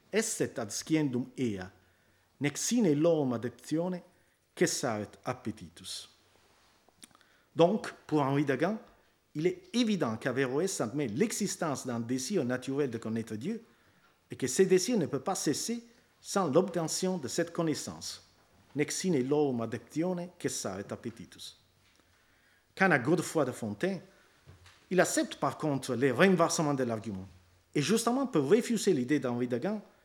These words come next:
selon laquelle au moins les théologiens peuvent déjà parvenir dans cette vie à une certaine connaissance quantitative de Dieu. Et potes poni exemplum ad reprobandum dictum istorum,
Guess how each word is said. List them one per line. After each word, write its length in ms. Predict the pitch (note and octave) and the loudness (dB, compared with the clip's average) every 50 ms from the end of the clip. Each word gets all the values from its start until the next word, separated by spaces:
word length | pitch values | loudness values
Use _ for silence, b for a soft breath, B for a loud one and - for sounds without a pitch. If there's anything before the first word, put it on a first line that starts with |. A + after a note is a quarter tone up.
| b b b b b b _ | b b b b b b _
selon 320 | - - F3 F3+ F#3 E3+ | -4 0 2 4 4 4
laquelle 320 | D#3+ D3 D3 - A#3 F#3 | 2 2 2 2 2 4
au 80 | C#3 C3 | 4 2
moins 200 | D3+ F#3 A3 G#3 | 2 2 2 2
les 140 | D3 C3 B2+ | 2 2 0
théologiens 580 | - - G#3 G#3 F#3 E3 D3+ C#3 F3+ G3+ G3 F3+ - - _ _ _ _ _ | 4 4 4 6 6 6 4 2 0 -2 -4 -6 -12 -18 _ _ _ _ _
peuvent 140 | _ - B2 | _ -2 0
déjà 240 | A#2+ C3+ C3 F#3+ G3 | 0 2 4 2 2
parvenir 680 | - - - F3 D#3+ D3+ C#3+ D#3 D#3 D#3 D3+ C3 G#2+ G2+ - - _ _ _ _ _ _ _ _ | 2 2 2 2 2 2 2 2 2 2 2 0 -2 -4 -8 -14 _ _ _ _ _ _ _ _
dans 120 | - A2 F#2+ | -10 -10 -8
cette 240 | - - B2 - A#2 | -8 -8 -10 -10 -8
vie 240 | C3 F#3 A3 G3 B B B B B B B B B - | -6 -6 -6 -6 B B B B B B B B B -4
à 60 | C3+ | -4
une 40 | D3 | -4
certaine 400 | C#3+ - E3 D#3 - A3+ A3 F#3 | 0 0 -2 0 2 0 0 0
connaissance 800 | - - C#3 D3+ D3 - - F#3 F3+ E3+ - - - - _ _ | 0 0 0 0 -2 -2 -2 -2 -2 -2 -4 -6 -10 -16 _ _
quantitative 680 | - - G#3+ G3 F3+ F3+ F#3 D#3 C3 - - D#3 C#3 B2 | -2 -2 0 0 0 0 0 -2 -2 0 -2 -4 -4 -4
de 100 | A#2+ A2 | -6 -6
Dieu. 240 | G2+ G2+ F#2+ F#2 F#2 - _ _ _ _ _ _ _ _ _ _ _ _ b b b b b b b b b b b b b _ _ - | -6 -6 -10 -12 -12 -18 _ _ _ _ _ _ _ _ _ _ _ _ b b b b b b b b b b b b b _ _ -4
Et 80 | D#3 | -4
potes 400 | D3 - G3 G3+ F#3+ F3 D3+ - - | -2 2 2 2 4 2 0 -2 -2
poni 220 | - F3 E3 D3+ C#3 | 0 0 2 2 2
exemplum 640 | B2+ - - - G3 G3 E3+ - - C3+ B2 B2 A#2 | 0 -2 -2 0 0 0 0 -2 -2 -4 -4 -2 -4
ad 180 | A2 - - | -4 -6 -6
reprobandum 800 | G2+ G#2 C3+ G3 G3+ G3 F3+ E3+ D#3 E3 D#3 C#3+ C3 A#2+ A2+ A2 G#2+ | -2 4 6 6 6 6 4 4 4 4 2 2 0 0 -2 -2 0
dictum 420 | G#2+ D#3+ - - - C3 A#2+ G#2+ | 0 0 -2 -2 -4 -2 -2 -2
istorum, 560 | G#2 - - - F#3 A#3+ B3 E3 A2 F#2+ F#2 | -2 -4 -4 -2 -2 -2 0 -2 -2 -6 -8